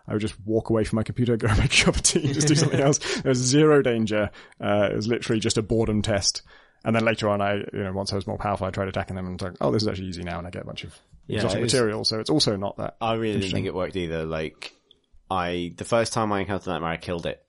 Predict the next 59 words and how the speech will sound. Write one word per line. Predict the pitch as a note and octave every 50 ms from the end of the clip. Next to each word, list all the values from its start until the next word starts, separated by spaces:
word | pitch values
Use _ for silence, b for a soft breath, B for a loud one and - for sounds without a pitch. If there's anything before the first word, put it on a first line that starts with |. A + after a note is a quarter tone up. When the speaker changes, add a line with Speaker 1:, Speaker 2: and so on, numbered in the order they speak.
| _ -
Speaker 3:
like, | D2+ B1+ - _ - - _ _ _ _ _ _ _ _
almost | - - F2+ E2+ E2 E2 -
straight | - F#2 -
away, | - E2 E2+ F2+ F#2+ F#2
'cause | - - F#2 E2 D#2 D2+ C#2+ - - - _ _ _ _ _
I'd, | - D#2+ D#2 D#2 D#2 D#2 E2 D#2+ - - b b b b b b - - -
I | - F#2+
encountered | F2+ F#2 G#2+ F#2+ G#2+
it | G2
in | F#2
the | G2
Arboretum, | F#2 E2+ D#2+ E2+ E2+ E2 - D#2+ D2+ D2 C#2+ C2+ C2 - _ _ _ _
on | F#2
the | F#2+
way | F#2+ F#2+
back | E2 F#2+ F2+ - -
through | - - G2+ F2
the | E2
Arboretum, | D#2 D2 C#2+ D2+ D2 C#2+ D#2 D2
actually, | C2+ - - D#2
after | C#2+ C#2 - D#2+
a |
bunch | C#2+ C#2+ - - -
more | - C#2+ C#2+
of | C#2+ C#2+
the | - -
quest | - D#2+ C2+ - - -
stuff. | - - - - - - - b b b b b b b b b b -
But | F2+ F2
the | A2
first | A2+ G#2+ -
time | G#2 G2
I'd | F#2+ D#2+
been | E2+ E2
through | E2 F#2+ F#2+ F#2
there, | E2+ E2 D#2+ D#2 D2+
I | C2+ D#2+ D#2+
had | D#2+ D#2+ D2+ D2+ D2 C2+ - _
built, | F#2+ E2 D2 -
like, | - D#2 - -
a | - E2+
massive | E2+ E2 E2+ E2 - - - D2 C2+ C2
turret | - - E2 D2 C2+ - -
trap, | - - - - - -
like, | C2+ B1+ - -
six | - - D2+ - - -
turrets | - - F2+ F#2 G#2 - - -
that | - - F2+
I'd | F#2
found. | - G#2+ G#2+ A2 A2+ A#2 - b b b b b b b b b b b _ _ - _ _
And | F#2+ F#2+
then | F#2 F2+ F#2
when | F#2+ G#2 A2
I |
went | G#2 G2 E2+ D2+
back, | G2+ G2 - -
they | F2+ F2
were | E2+ F2 F2
all | E2+ E2 D#2 C#2 -